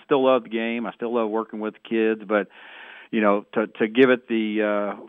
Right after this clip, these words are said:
full attention that you need, I think I'm probably just at the end of my rope, and I'm just tired for no other reason. I guess that would be it. Uh, you know, I, I, the first time it really hit me that I might be done, and I've told this story a couple times, we were playing in Meade County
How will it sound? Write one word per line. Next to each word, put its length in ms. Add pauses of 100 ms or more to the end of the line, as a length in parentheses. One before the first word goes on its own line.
(140)
full 280
attention 380
that 160
you 80
need, 260
I 80
think 260
I'm 120
probably 340
just 220
at 140
the 80
end 240
of 80
my 100
rope, 400
and 160 (440)
I'm 120
just 240
tired 420
for 80
no 220
other 160
reason. 360
I 120
guess 220
that 140
would 140
be 240
it. 300
Uh, 260 (460)
you 80
know, 100
I, 180
I, 280 (380)
the 140 (100)
first 220
time 180
it 40
really 320
hit 160
me 180
that 140
I 100
might 240
be 120
done, 480 (120)
and 180
I've 200
told 180
this 100
story 260
a 20
couple 240
times, 360
we 120
were 80
playing 420
in 140
Meade 220
County 400